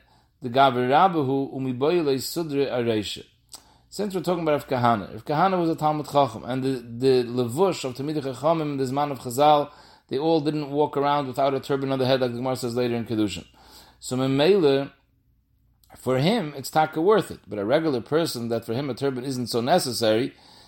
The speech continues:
if he would say, "Lidi Chazili," it's just a joke. By a Kohen, it's be'emes Lidi Chazili, 'cause it's something which is necessary for him. Aval Kula Alma Loi. And the Gemara says, we see taka Talmidei Chacham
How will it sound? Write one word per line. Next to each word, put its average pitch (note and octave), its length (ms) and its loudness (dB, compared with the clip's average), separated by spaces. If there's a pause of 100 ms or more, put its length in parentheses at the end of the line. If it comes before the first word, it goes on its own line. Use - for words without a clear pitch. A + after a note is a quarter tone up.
(140)
if F2 80 -14
he C#3 100 2
would D3+ 140 2
say, D3 160 4
"Lidi C#3 240 -2
Chazili," C#3 560 2
it's B2 140 -8
just C3 200 -6
a B2+ 40 -4
joke. B2+ 340 0 (540)
By A#2 80 -2
a A#2+ 60 0
Kohen, A3 320 4
it's C3 120 -4
be'emes G3 420 4
Lidi B2+ 340 -2
Chazili, A2 400 0
'cause B2 160 -4
it's A#2+ 100 -8
something E3 260 -2
which C#3 120 -6
is C3+ 120 -4
necessary C3 480 0
for F2+ 180 -10
him. E2 140 -12 (720)
Aval G#2+ 220 -4
Kula G#3 260 2
Alma F#3+ 240 4
Loi. D#3+ 340 0
And D3 120 -16
the D3 40 -12
Gemara F3+ 180 -4
says, E3+ 200 -4
we D3+ 80 -4
see G3 160 -8
taka E3+ 300 0
Talmidei D3+ 320 -4
Chacham D3 580 -4